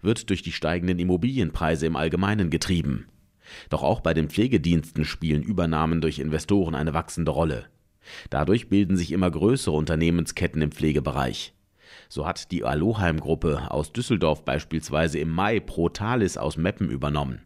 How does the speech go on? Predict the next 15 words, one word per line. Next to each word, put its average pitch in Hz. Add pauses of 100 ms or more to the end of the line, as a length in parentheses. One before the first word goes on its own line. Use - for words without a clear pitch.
(600)
Protalis 80
arbeitet 87
in 76
fast 87
allen 110
Bereichen 76
der 71
Altenpflege 85
wie 73
der 64
stationären 82
Pflege, 80 (200)
der 67
ambulanten 87
Versorgung, 92